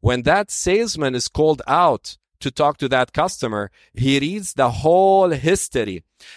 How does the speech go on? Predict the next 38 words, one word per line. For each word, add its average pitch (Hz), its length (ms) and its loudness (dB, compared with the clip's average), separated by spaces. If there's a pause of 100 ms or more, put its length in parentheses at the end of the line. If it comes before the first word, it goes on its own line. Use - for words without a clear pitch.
(140)
And 131 260 0
most 196 220 4
of 214 100 0
the 170 100 0
cases, 147 600 -2
it's - 260 -4 (120)
a 127 160 2
predetermined 151 1160 0
appointment. 139 680 -2
So 139 200 0
he 135 80 4
had 131 200 0
already, 151 540 -4 (340)
uh, 107 400 2
read 113 180 0
the 113 60 -2
history 110 400 -2
because 123 340 2
we 123 120 -2
push 165 260 -2
for 143 200 0
appointments. 120 760 -2 (200)
We 123 120 2
don't 143 240 4
push 170 180 -2
for 135 180 2
sales. 110 560 0 (300)
So 127 220 -6
once 190 320 -2
you've 202 160 -12
got 151 260 2
that 151 220 2
appointment 151 580 -4
happening, 113 560 -2 (440)
that 170 260 0
conversation 143 800 0
moves 127 260 -2
forward. 117 560 0